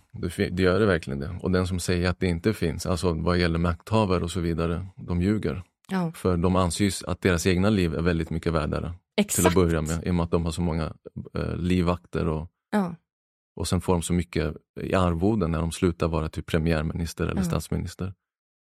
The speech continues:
Speaker 1: Så de är ju mer värda än vad andra är, helt enkelt.
Speaker 2: Och det är så sjukt att det
Speaker 1: Mm.
Speaker 2: kan vara så. Att så här, vi kan vara,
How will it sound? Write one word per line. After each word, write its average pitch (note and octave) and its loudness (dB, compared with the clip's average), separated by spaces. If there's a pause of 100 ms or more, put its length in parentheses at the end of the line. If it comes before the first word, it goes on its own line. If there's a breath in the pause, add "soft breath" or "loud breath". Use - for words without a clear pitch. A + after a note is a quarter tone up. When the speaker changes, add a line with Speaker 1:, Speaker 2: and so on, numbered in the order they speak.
(140)
Speaker 1:
Så F#2 -6
de F#2 2
är F#2+ 0
ju F#2+ 2
mer F2+ 2
värda E2 -2
än D#2+ -4
vad E2 -4
andra E2 -6
är, F2 -6
helt D#2+ -8
enkelt. - -14 (500 loud breath)
Speaker 2:
Och G3 -2
det B3+ 2
är C4+ 4
så G#3 -2
sjukt - -4
att F#3+ 2
det G3 0
Speaker 1:
Mm. G3+ -4
Speaker 2:
kan A3 2
vara B3 4
så. - -4
Att - -4
så F3 0
här, F3+ 2
vi F#3+ 0
kan G3+ 0
vara, F#3+ 2